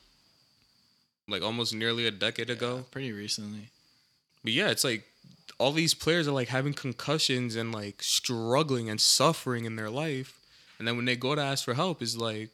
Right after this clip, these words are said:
Speaker 1: "Nah, like,
Speaker 2: Nah,
Speaker 1: you don't
Speaker 2: you
Speaker 1: really
Speaker 2: look,
Speaker 1: need
Speaker 2: your,
Speaker 1: it."
Speaker 2: your physicals are pretty good. You're all right.
Speaker 1: Yeah, it's like, bro, that shit is so fucked. And, like, just to have eighteen athletes,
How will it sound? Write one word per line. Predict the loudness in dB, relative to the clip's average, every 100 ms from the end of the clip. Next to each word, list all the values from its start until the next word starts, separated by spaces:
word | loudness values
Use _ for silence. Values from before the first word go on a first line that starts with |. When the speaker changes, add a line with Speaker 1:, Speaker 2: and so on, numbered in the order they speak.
| -16
Speaker 1:
"Nah, | -10 -2 0 2
like, | 4
Speaker 2:
Nah, | 4
Speaker 1:
you |
don't | 4
Speaker 2:
you | 6
Speaker 1:
really | 6 6
Speaker 2:
look, | 6
Speaker 1:
need | 4
Speaker 2:
your, | 4 2
Speaker 1:
it." | 2
Speaker 2:
your | 0 -2
physicals | -2 -4 -4 -2 -4
are | -4
pretty | -2 -2
good. | 0 0
You're | 0 -2
all | 0 -2
right. | -4 -8 _
Speaker 1:
Yeah, | -10 -2 0
it's | 2 2 2
like, | 0 -2 -6 -4
bro, | -2 0
that | 2
shit | 2
is | 2 0
so | 0 -2 -4
fucked. | -6 -6 -4 -4 -6
And, | -6 -4
like, | -4
just | -2 -2
to |
have | 0 -2 -2
eighteen | -4 -4 -2 -4 -2
athletes, | 0 0 -2 -6 -6 -8